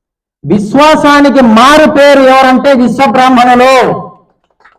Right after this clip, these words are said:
ఈ మాట నేను ఘంటాపథంగా చెప్పదలుచుకుంటున్నా.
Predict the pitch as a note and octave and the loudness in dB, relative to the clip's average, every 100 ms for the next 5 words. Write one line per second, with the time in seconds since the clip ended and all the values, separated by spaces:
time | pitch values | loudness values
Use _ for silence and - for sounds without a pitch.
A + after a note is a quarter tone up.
0 | _ - G#3 C#4 B3 B3 D4 D4+ C#4+ C#4 | _ -6 0 2 2 2 2 2 2 2
1 | C#4+ A3 B3+ - A3+ C#4 C#4 C#4 C#4+ C#4 | 0 2 0 0 0 0 0 0 0 0
2 | - C4+ C4+ C4+ C4+ B3 A#3+ A#3+ B3+ G3+ | 0 2 0 -2 -2 -2 0 0 0 0
3 | - | -4